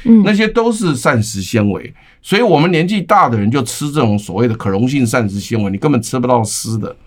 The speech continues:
Speaker 2: 那至于空心菜呢，就要特别小心它的坚硬的、咬不烂的部分。
Speaker 1: 是。
Speaker 2: 所以如果说从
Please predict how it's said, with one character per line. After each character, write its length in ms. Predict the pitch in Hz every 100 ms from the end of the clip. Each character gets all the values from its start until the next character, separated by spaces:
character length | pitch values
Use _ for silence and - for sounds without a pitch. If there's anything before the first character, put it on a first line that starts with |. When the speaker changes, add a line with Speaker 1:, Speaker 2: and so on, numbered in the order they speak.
| _ - _ _
Speaker 2:
那 100 | 165
至 160 | 170 214
于 140 | 170
空 240 | 156 170 170
心 240 | 165 160
菜 320 | 160 180 139
呢， 260 | 104 101 101 - _ _
就 100 | 156
要 80 | 131
特 140 | 165
别 140 | 123
小 240 | 113 - 82
心 260 | - 107
它 140 | 110 110
的 200 | 101 101 - _ _ _ _
坚 260 | - 135 123
硬 300 | 135 110 95
的、 100 | -
咬 160 | - 87
不 80 | 98
烂 200 | 117 101
的 60 | 92
部 240 | - 104
分。 240 | 85 101 - -
Speaker 1:
是。 340 | - 185 208 -
Speaker 2:
所 120 | -
以 60 | 233 254 -
如 140 | 185
果 120 | 226
说 200 | 160 196
从 520 | - - 107 117 143